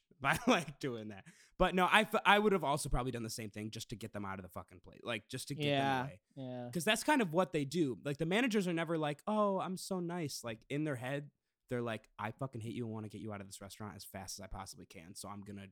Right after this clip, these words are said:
Speaker 1: just give you free food."
Speaker 2: Yeah, it makes sense.
Speaker 1: Which sucks, but at the same time, I would do the same thing, so.
Speaker 2: Yeah, yeah. Yeah, who wants, I, it's worth the free meal to not to deal with them.
Speaker 1: Yeah,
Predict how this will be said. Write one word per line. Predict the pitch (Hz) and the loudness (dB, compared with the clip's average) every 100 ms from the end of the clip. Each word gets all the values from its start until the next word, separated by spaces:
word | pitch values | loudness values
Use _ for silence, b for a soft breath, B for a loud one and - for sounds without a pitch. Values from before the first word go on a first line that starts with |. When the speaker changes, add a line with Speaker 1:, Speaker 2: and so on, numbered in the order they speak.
| - | -16
Speaker 1:
just | 95 - | -16 -14
give | 101 95 | -16 -16
you | 92 | -16
free | 92 | -16
food." | - - - _ _ _ _ _ _ _ _ _ _ _ _ _ _ _ - | -18 -20 -20 _ _ _ _ _ _ _ _ _ _ _ _ _ _ _ -6
Speaker 2:
Yeah, | 170 | -4
it | |
makes | 185 175 | -6 -12
sense. | 110 113 - _ _ _ _ - | -18 -20 -20 _ _ _ _ -8
Speaker 1:
Which | 143 - | -8 -2
sucks, | 180 160 | -2 -2
but | - 143 110 | -4 -4 -4
at | 139 | -6
the | |
same | - 135 | -6 -4
time, | 135 120 | -4 -4
I | 107 | -4
would | 104 | -6
do | 98 | -10
the | |
same | 87 90 82 | -12 -16 -18
thing, | 87 90 | -20 -20
so. | - 92 87 _ _ _ _ 190 | -18 -18 -20 _ _ _ _ -4
Speaker 2:
Yeah, | 180 170 143 - 147 | 0 0 -2 -8 -10
yeah. | 131 120 - - | -8 -10 -12 -10
Yeah, | 139 131 | -10 -4
who | 175 | -2
wants, | 180 165 | -2 -2
I, | 151 160 - _ _ | -4 -4 -8 _ _
it's | - - | -10 -4
worth | 156 165 127 | -2 -2 0
the | 147 131 110 - - | 0 0 -2 -8 -14
free | - 135 | -6 -6
meal | 123 117 | -6 -8
to | 110 | -12
not | 110 98 | -14 -14
to | 107 | -14
deal | 104 98 | -12 -14
with | - | -16
them. | 127 135 _ _ | -20 -20 _ _
Speaker 1:
Yeah, | 101 95 | -16 -14